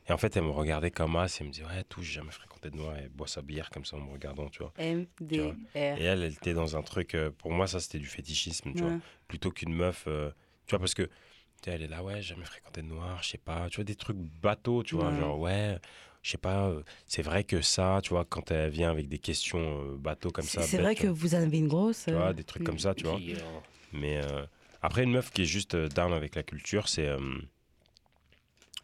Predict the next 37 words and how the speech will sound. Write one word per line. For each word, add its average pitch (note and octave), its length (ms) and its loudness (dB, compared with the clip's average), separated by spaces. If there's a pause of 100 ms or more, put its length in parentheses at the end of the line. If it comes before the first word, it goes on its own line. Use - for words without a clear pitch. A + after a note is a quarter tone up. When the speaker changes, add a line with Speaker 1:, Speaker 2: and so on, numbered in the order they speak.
Speaker 1:
c'est - 140 -2
une F2+ 60 4
meuf, F#2+ 220 4
en D#2+ 60 2
fait, F2+ 220 2
avec D2+ 180 0
qui - 80 -2
vous E2 160 2
en D2+ 60 4
parlez D2 260 0
pas. D2+ 160 -2 (1120)
Speaker 2:
Du E3 100 -4
fait E3 140 2
que D#3+ 100 -4
t'es D3+ 140 0
noir. C#3+ 300 0
Speaker 1:
Ouais. D#2 320 2
Speaker 2:
Hmm. D3+ 180 -2 (260)
Speaker 3:
Non, G#2+ 120 4
mais G#2 100 4
pas - 140 2
du - 100 -4
fait - 160 0
que - 120 -2
t'es G2+ 140 -2
noir, G#2+ 240 -2
mais F#2 160 -4
comme G2 300 -6
elle G2 80 -6
va G2+ 100 -4
te G2+ 60 -8
poser G2+ 240 -4
des A2+ 100 0
questions G2 320 -2
plus G#2+ 220 -4
genre, F2 320 -4
euh, E2 140 -4